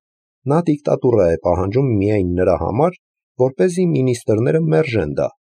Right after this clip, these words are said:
որպեսզի հետագայում, պատմության առաջ, նա կարողանա մեղք գցել նրանց վրա և ասի, որ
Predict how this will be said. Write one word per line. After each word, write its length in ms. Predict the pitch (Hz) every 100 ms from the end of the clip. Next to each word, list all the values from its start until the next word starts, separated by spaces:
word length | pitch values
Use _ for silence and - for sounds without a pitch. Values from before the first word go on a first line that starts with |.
| _ _
որպեսզի 560 | 107 110 120 104 95 80
հետագայում, 680 | 87 82 82 78 73 151 131 - _ _ _
պատմության 580 | 85 85 90 85 101 95
առաջ, 360 | 90 80 57 - - _ _ -
նա 140 | 139
կարողանա 540 | 160 170 156 143 156 165
մեղք 380 | 156 160 156 143
գցել 360 | 123 113 127
նրանց 360 | 117 104 107 101
վրա 220 | 101 135
և 260 | 165 147 - -
ասի, 360 | 131 - - - _ _ _ _
որ 180 | 107